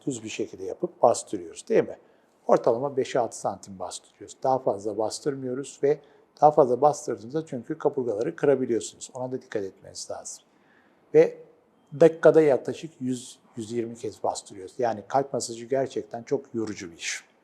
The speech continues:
Yorucu bir iş. Ve, e, eğer kalp masajı, e, yapılıyorsa bir kişi belli bir süre sonra yorulacaktır, değişmesi gerekir. Yani şöyle bir nokta olabilir, kişi bayılmıştır,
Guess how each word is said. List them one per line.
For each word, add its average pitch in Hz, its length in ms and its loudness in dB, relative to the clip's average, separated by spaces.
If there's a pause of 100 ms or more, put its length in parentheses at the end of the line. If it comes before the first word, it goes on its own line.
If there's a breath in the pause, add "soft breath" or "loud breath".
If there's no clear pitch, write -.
(140)
Yorucu 95 380 -8
bir 110 100 -8
iş. - 260 -6 (420 soft breath)
Ve, 147 80 12 (600)
e, 117 60 4
eğer 127 420 6
kalp 143 240 2
masajı, 113 440 -6 (180)
e, 107 200 -4 (300)
yapılıyorsa 151 800 2 (460 soft breath)
bir 170 60 -2
kişi 139 320 -4
belli 135 240 2
bir 160 40 -6
süre 131 240 2
sonra 107 280 -6
yorulacaktır, 143 960 0 (140)
değişmesi 127 520 -2
gerekir. - 480 -12 (240)
Yani 120 260 2
şöyle 156 340 4
bir 151 40 -8
nokta 143 300 0
olabilir, 143 520 0 (520 soft breath)
kişi 139 320 0
bayılmıştır, 151 720 4